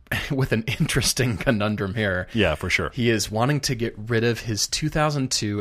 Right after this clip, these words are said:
Speaker 1: Acura N S X.
Speaker 2: Mm-hmm.
Speaker 1: Crazy.
Speaker 2: Yeah.
Speaker 1: This
Speaker 2: Yeah,
Speaker 1: is
Speaker 2: yeah.
Speaker 1: gonna be
Speaker 2: Well,
Speaker 1: interesting.
Speaker 2: to his credit, though, he's saying, "Should I? And if so, what?"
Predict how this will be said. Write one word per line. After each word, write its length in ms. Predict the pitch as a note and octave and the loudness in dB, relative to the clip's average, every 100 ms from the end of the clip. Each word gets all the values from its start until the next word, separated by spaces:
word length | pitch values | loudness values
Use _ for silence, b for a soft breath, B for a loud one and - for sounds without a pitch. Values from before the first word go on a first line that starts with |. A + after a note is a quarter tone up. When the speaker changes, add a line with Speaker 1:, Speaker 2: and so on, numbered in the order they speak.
| - | -2
Speaker 1:
Acura 380 | G#2 - A2 - | -4 -6 -6 -4
N 140 | G2+ | -4
S 180 | G2+ - | -2 -2
X. 460 | F2 - G2 F2+ | -4 -4 -4 0
Speaker 2:
Mm-hmm. 160 | F#2 E3+ G#3 b b b b _ | 0 0 -4 b b b b _
Speaker 1:
Crazy. 1000 | - B2+ A#2+ A#2+ C3 B2+ A2+ G2 E2+ E2 | -4 -2 0 4 6 4 2 0 -2 2
Speaker 2:
Yeah. 260 | A2 C#3+ A#2 - _ | 4 6 4 -6 _
Speaker 1:
This 200 | A2 A#2 | -2 2
Speaker 2:
Yeah, 80 | A#2 | 4
Speaker 1:
is 60 | A#2 | 2
Speaker 2:
yeah. 60 | |
Speaker 1:
gonna 140 | A#2 A2 | 2 0
be 100 | A2 | 0
Speaker 2:
Well, 100 | G#2 | 2
Speaker 1:
interesting. 460 | G#2 G#3+ - F#2 | 6 6 6 0
Speaker 2:
to 160 | F2 A#3+ | 2 4
his 160 | G#3+ - | 4 4
credit, 320 | - E3+ A#2+ | 6 6 8
though, 140 | B2 | 6
he's 180 | G#2 A2+ | 4 2
saying, 480 | - C#3 A#2 G#2 G2+ - | 4 4 6 4 0 0
"Should 320 | - - C3+ | 4 6 6
I? 240 | E2 D2 | 6 4
And 160 | E2+ F#2+ | 0 -2
if 100 | G2+ | -2
so, 240 | - G2+ | 0 0
what?" 540 | E2+ D#2+ D#2+ - - | 0 0 0 -2 -10